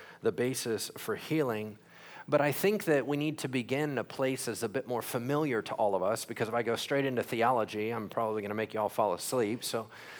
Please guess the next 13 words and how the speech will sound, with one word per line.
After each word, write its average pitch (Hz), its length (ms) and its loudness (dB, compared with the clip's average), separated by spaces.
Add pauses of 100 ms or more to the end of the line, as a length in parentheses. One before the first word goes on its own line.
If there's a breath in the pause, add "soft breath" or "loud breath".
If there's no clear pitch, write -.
(180 loud breath)
I 131 60 4
don't 147 100 4
wanna 135 160 2
do 110 220 -4
that. 113 480 6
So 151 140 0
let 175 120 2
me 208 300 0 (120)
jump 143 300 0
right 120 220 6
in, 107 420 -2 (1300)
feet 123 220 -6
first. - 480 -12